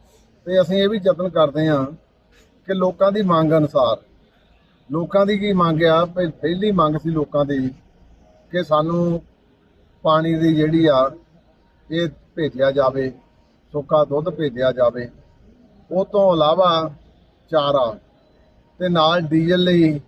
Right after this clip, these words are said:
ਉਹ ਪਰਚੀਆਂ ਦੇ ਦਿੱਤੀਆਂ ਜਾਣ, ਤਾਂ ਕਿ ਜਿਹੜੇ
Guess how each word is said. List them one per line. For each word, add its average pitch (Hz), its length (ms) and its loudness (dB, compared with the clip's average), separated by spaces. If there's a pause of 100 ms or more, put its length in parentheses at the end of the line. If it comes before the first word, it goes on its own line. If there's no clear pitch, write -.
(500)
ਉਹ 165 80 -8
ਪਰਚੀਆਂ 160 460 -2
ਦੇ 156 120 0
ਦਿੱਤੀਆਂ 151 340 -4
ਜਾਣ, 160 220 0
ਤਾਂ 143 260 0
ਕਿ 147 280 -4 (720)
ਜਿਹੜੇ 156 320 -2